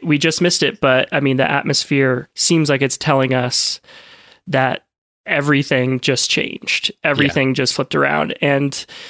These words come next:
Speaker 1: so what, what are you guys going through in that, in the, in that moment?
Speaker 2: Yeah. Well, at that point, I thought we missed the, the tornado of the day, 'cause still, I, I was still oblivious to the fact that the environment around us was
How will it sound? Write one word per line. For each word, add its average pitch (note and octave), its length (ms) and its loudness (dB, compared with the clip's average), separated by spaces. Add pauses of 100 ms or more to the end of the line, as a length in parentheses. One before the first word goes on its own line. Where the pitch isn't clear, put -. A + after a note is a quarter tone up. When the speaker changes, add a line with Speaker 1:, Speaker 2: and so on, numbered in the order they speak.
(340)
Speaker 1:
so D3+ 180 2
what, D3 360 2
what D3+ 200 2
are C#3+ 140 6
you C3+ 220 2
guys C3 300 0
going C3+ 320 2
through B2+ 540 0 (680)
in C3+ 180 0
that, C3 180 0
in C3+ 140 0
the, C3+ 240 0
in C#3 100 0
that C3 200 0
moment? C3+ 360 -4 (280)
Speaker 2:
Yeah. F#2 340 -2 (280)
Well, A#2+ 80 2
at C#3 200 0
that - 60 -16
point, A2+ 240 2
I A2 40 2
thought G#2+ 200 -2
we G#2+ 100 0
missed G2+ 360 -2
the, G2+ 200 0 (140)
the G#2+ 100 -2
tornado F#2+ 460 -4
of F2+ 80 -4
the F#2 80 -4
day, E2+ 320 -6 (180)
'cause - 320 -6 (340)
still, B2+ 520 2
I, G2+ 140 -2
I A2+ 120 0
was A#2 140 0
still C3+ 180 0
oblivious A2+ 500 2
to G2+ 120 -6
the G2 80 -4
fact F#2 420 -2
that F2 320 -2 (260)
the A#2 300 -2
environment G#2 480 0
around F#2+ 320 -2
us F#2 180 -4
was F#2+ 240 -6